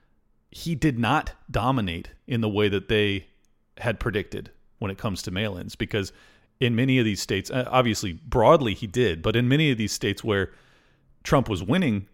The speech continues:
oftentimes the, the split for mail-in votes was not as bad as expected. So for him to have made up hundreds of thousands of votes in the dead of night after they had said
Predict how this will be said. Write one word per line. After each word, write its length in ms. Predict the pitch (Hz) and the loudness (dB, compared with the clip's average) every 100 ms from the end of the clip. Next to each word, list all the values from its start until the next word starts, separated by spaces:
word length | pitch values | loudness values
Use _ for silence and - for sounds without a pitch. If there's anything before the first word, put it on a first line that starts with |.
| _ _ _ _ _ _ 131 | _ _ _ _ _ _ 2
oftentimes 600 | 117 120 110 104 104 - | 2 2 0 0 -2 -4
the, 300 | 107 95 - - _ - | -4 -4 -10 -18 _ -8
the 120 | 101 | -6
split 600 | - - 127 120 98 - _ _ _ _ _ _ | -6 -2 2 2 0 -8 _ _ _ _ _ _
for 240 | - 123 107 | -4 0 2
mail-in 320 | 104 101 95 | 0 0 0
votes 260 | 98 98 | -2 -2
was 140 | 120 123 | -4 -2
not 240 | 107 98 | -2 -2
as 240 | 95 98 92 | -2 -2 -2
bad 300 | 107 95 95 | -2 -2 -2
as 120 | 87 | -6
expected. 560 | 95 - 127 123 - - - - _ | -10 0 0 0 -6 -12 -20 -20 _
So 160 | - 120 | 0 2
for 160 | 139 | 4
him 160 | 120 147 | 4 4
to 120 | 131 | 2
have 100 | 107 | 2
made 240 | 107 110 110 | 2 2 4
up 220 | 110 - - - | 0 -4 -20 -6
hundreds 540 | - 160 151 156 143 | 0 2 4 4 2
of 140 | 123 104 | -2 -4
thousands 600 | - 113 139 123 123 - | 0 4 4 4 0 0
of 180 | 104 | -2
votes 360 | 92 113 110 - | 0 2 2 0
in 120 | 120 | -2
the 80 | 101 | -2
dead 240 | 95 113 | 0 0
of 140 | 123 104 | 0 0
night 400 | 107 82 - - _ _ _ | -2 -4 -8 -16 _ _ _
after 260 | 123 117 131 | 0 0 2
they 180 | 117 110 | 2 2
had 120 | 101 | 2
said 500 | - 127 131 113 | 2 4 4 2